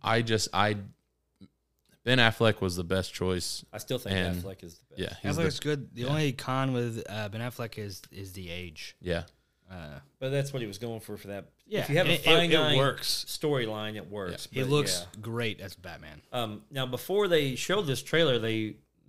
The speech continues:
Speaker 2: Matt Reeves was with Zoe Kravitz and Robert Pattinson. They did talk, uh, some about the film. And I, what I really struck me was when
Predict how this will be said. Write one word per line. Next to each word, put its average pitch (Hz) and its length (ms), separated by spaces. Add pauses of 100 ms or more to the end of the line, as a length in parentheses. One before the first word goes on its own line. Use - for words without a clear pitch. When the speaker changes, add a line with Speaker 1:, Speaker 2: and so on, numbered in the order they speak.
(180)
Speaker 2:
Matt 120 200
Reeves 123 260
was 98 300 (100)
with 101 340
Zoe 110 260
Kravitz 110 640
and 95 380
Robert 101 260
Pattinson. 104 400
They 101 120
did 113 180
talk, 107 380 (580)
uh, 95 320
some 113 240
about 107 300
the - 80
film. 120 580 (320)
And 117 180
I, 113 240
what 131 140
I 117 60
really 135 380
struck 139 380
me 123 240
was 107 280
when 104 280